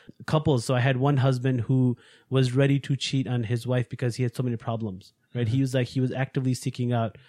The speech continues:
Speaker 1: prostitutes, uh, from Craigslist, trying to find somebody so he can, you know, have an affair. Um, so, you know, th-, that's, that's another sin, you know? So, like, through therapy, through that marital counseling, he, alhamdulillah, didn't do that.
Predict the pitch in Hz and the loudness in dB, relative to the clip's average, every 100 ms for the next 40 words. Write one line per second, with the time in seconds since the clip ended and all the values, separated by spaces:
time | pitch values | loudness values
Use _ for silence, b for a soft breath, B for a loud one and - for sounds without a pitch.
0 | b - 131 127 123 - 120 113 - 113 | b -4 -2 -2 -4 -4 -2 -4 -6 -6
1 | 110 - 117 - 127 117 110 104 - b | -6 -6 -8 -2 -2 -2 -6 -8 -16 b
2 | b - 135 123 131 127 - 120 113 120 | b -8 -4 -2 -2 -4 -4 -4 -4 -4
3 | 117 120 110 123 113 113 113 117 117 107 | -4 -4 -4 -4 -2 -4 -4 -4 -4 -6
4 | - 120 104 b b b b b 117 113 | -4 -4 -4 b b b b b -4 -2
5 | 110 - - 139 127 - 131 120 110 - | -4 -8 -6 -2 -2 0 -2 -2 -4 -8
6 | 123 123 139 - - - 123 123 135 131 | -4 0 0 -2 -14 -12 -6 -4 -2 -2
7 | 120 - 143 107 104 _ - 120 123 - | -2 0 0 -2 -6 _ -8 -4 -4 -2
8 | 127 117 - 127 123 - 143 135 143 131 | 0 -2 -4 -4 -4 -2 0 2 2 0
9 | 123 131 - 127 123 120 120 123 120 117 | 2 -2 -2 -2 0 -2 -4 -2 -2 -2
10 | 123 120 123 113 b b b - 147 143 | -4 -4 -6 -6 b b b -4 2 2
11 | 156 151 139 127 123 117 104 | 4 4 4 2 0 0 -4